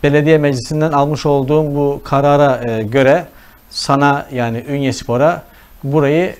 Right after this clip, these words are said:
verebiliriz." dedi. Ben şahsen, e, yıkıldım orada bu cümleye. Çünkü Ünye Spor, Ünye bin dokuz yüz elli yedi Spor, e, Hamza Alp'in veya Hamza Alp yönetiminin,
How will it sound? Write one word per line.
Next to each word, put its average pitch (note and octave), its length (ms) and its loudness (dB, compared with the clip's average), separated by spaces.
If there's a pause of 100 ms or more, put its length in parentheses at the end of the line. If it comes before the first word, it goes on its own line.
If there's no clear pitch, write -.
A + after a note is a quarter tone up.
verebiliriz." D3 760 2
dedi. B2+ 320 -2 (960)
Ben F3+ 140 6
şahsen, G3 600 2
e, D#3+ 80 -2 (480)
yıkıldım E3+ 600 2 (180)
orada B2+ 580 2
bu B2 200 -2
cümleye. C3+ 560 2
Çünkü E3 560 -2
Ünye E3 240 -2
Spor, E3 400 2 (760)
Ünye D#3 380 0
bin D3 140 -2
dokuz D#3 220 -2
yüz D3+ 120 0
elli D3+ 200 2
yedi D3+ 200 0
Spor, D3+ 360 -2 (880)
e, A2+ 640 -2 (1600)
Hamza D3 440 2
Alp'in D3 360 2
veya C#3 280 4
Hamza C3+ 280 2
Alp D3+ 180 0
yönetiminin, C#3+ 600 -2